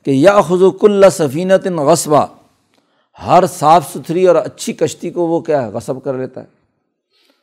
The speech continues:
اس نے اہلکار بنائے ہوئے ہیں کہ جیسی لنگر انداز ہو کشتی اور اچھی صاف ستھری نئی بنی ہوئی ہو تو اس کو، اس کے اہلکار قبضہ کر لیتے ہیں، غریبوں سے چھین لیتے ہیں۔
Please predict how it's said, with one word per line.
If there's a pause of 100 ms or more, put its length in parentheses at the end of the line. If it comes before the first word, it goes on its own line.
اس
نے
اہلکار
بنائے
ہوئے
ہیں
کہ
جیسی
لنگر
انداز
ہو
کشتی (520)
اور
اچھی
صاف
ستھری
نئی
بنی
ہوئی
ہو
تو
اس
کو، (720)
اس
کے
اہلکار
قبضہ
کر
لیتے
ہیں،
غریبوں
سے
چھین
لیتے
ہیں۔